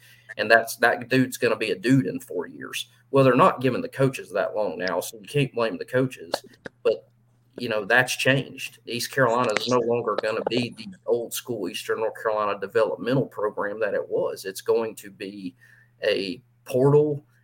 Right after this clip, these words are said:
and get better high school players than they've ever got, because the other guys are going to the portal. And I don't know if that's good or bad. I mean, we'll just have to see if it works. But I,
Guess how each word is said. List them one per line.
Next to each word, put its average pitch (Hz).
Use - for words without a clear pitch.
and 107
get -
better 107
high 135
school 117
players 113
than 110
they've 104
ever 107
got, 107
because 113
the 110
other 135
guys 98
are 95
going 92
to 98
the 87
portal. -
And 110
I 156
don't 143
know 147
if -
that's -
good 135
or 110
bad. 110
I 107
mean, 107
we'll 113
just 113
have 117
to -
see 117
if -
it -
works. -
But 95
I, 92